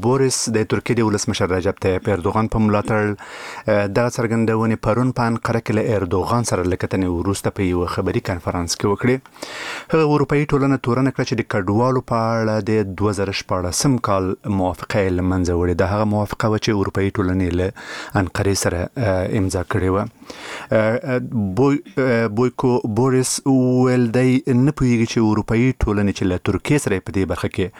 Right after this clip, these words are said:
د شاوخوا شپږ، آه، میلیارډو اوه سوه میلیون، آه، ډالرو مرسته کړې وه. دغه پیسې ولې، آه، ترکیې ته نه دي ورکړي؟ دواړو مشرانو، آه، پرون په دې کتنه کې د کډوالو پر نوې څپې چې ترکیې د اروپایي ټولنې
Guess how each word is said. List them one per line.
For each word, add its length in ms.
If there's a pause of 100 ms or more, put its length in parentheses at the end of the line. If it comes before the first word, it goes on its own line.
(400)
د 180
شاوخوا 560
شپږ، 360 (200)
آه، 420
میلیارډو 1200
اوه 480
سوه 300
میلیون، 720
آه، 280
ډالرو 400
مرسته 340
کړې 180
وه. 200 (420)
دغه 160
پیسې 380
ولې، 340
آه، 440
ترکیې 320
ته 100
نه 80
دي 60
ورکړي؟ 440 (720)
دواړو 360
مشرانو، 760
آه، 160
پرون 300
په 100
دې 140 (100)
کتنه 240
کې 160
د 20 (120)
کډوالو 580
پر 120 (160)
نوې 480
څپې 320
چې 80 (220)
ترکیې 520
د 20
اروپایي 460
ټولنې 360